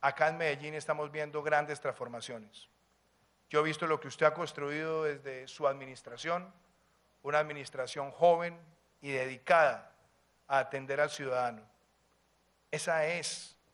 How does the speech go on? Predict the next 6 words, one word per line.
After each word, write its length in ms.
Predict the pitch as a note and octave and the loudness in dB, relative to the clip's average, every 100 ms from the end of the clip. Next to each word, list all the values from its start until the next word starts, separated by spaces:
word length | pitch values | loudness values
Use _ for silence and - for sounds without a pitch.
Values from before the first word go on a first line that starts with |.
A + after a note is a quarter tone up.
| _ | _
la 120 | C#3 B2+ | 0 0
política 480 | B2+ C3 D3+ C3 | -2 -10 -4 -4
pública 360 | C3+ C3+ C#3+ C#3 | -2 -8 -4 -4
que 80 | B2+ | -6
necesita 520 | A#2 A#2 C3 B2+ C#3 | -12 -12 -10 -4 -4
Colombia. 480 | B2+ C3+ C3+ C#3+ | -4 -4 -4 -8